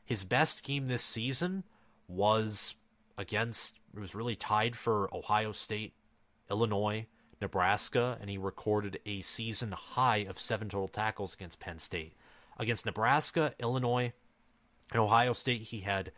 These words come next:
four total tackles each in those games, and also one sack in each of those games.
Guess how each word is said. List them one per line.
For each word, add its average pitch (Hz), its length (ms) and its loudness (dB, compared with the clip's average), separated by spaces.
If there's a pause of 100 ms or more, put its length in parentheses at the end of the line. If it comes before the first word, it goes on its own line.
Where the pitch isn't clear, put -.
(520)
four 131 360 4
total 131 220 6
tackles 120 640 -2 (1040)
each - 420 -4 (100)
in 120 160 0
those 110 240 2
games, 123 540 -2
and 104 240 -2
also 113 360 2
one 98 440 0
sack - 680 -2
in 98 120 -8
each 85 180 -10
of 87 120 -14
those 82 200 -8
games. 80 340 -12